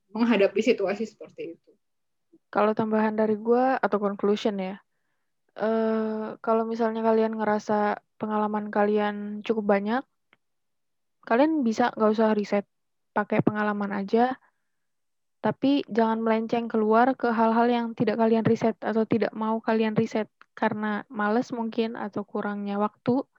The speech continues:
Speaker 2: Soalnya, eh, kalau sekali aja udah melenceng tuh biasanya ujung-ujungnya bakal melebar. Banyak hal-hal jadinya yang kamu masukkan tapi tidak diriset. Dan itu kayak menurut gua, hmm,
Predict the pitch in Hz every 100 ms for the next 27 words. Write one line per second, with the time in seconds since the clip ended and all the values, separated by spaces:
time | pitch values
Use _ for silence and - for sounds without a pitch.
0 | _ _ _ _ _ _ _ _ _ _
1 | 214 220 240 269 277 277 - _ 226 233
2 | 233 226 226 226 226 226 226 226 - _
3 | _ _ _ - 233 233 214 208 - -
4 | - - 233 233 226 233 220 226 220 220
5 | 220 214 214 214 254 262 294 254 240 240
6 | 226 262 277 - 220 220 214 220 277 247
7 | 233 226 220 220 208 202 220 _ _ _
8 | _ _ _ _ _ - 214 214 196 220
9 | 220 220 220 202 196 208 214 214 214 208
10 | 202 196 202 190 - 240 226 247 226 202
11 | 185 190 185 - 185 - _ 202 190 190
12 | 190 240 226 202 190 190 190 190 - 202
13 | 233 254 - _ _ _ _ _ _ _
14 | _ _ _ _ 226 220 220 214 214 208
15 | 208